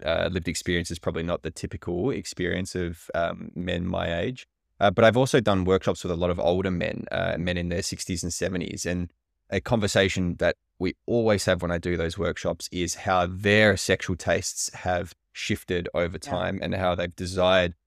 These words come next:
Speaker 1: to have different things as they've gotten older, and, like, what they enjoyed when they were younger is now not what they enjoy anymore.
Speaker 2: What do
Speaker 1: And
Speaker 2: you
Speaker 1: so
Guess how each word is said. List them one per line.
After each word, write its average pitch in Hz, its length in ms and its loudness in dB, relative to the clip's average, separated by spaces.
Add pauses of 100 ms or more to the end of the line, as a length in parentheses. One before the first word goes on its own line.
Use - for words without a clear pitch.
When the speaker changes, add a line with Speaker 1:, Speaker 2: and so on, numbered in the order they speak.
(160)
Speaker 1:
to 95 100 -2
have 92 120 2
different 87 320 -6
things 85 520 -4
as 85 180 -2
they've 90 160 -4
gotten 85 280 0
older, 82 460 -2
and, 85 300 -6
like, 85 240 -2 (240)
what 90 140 0
they 90 260 2 (140)
enjoyed 101 440 4
when 92 100 2
they 90 100 4
were 87 80 2
younger 90 340 -2
is 85 260 0
now 87 220 0
not 87 220 -2
what 62 160 -6
they 98 160 0
enjoy 90 340 -6
anymore. 87 220 -4
Speaker 2:
What 82 80 -4
do 87 80 -2
Speaker 1:
And 143 100 -4
Speaker 2:
you 202 60 -8
Speaker 1:
so - 160 -2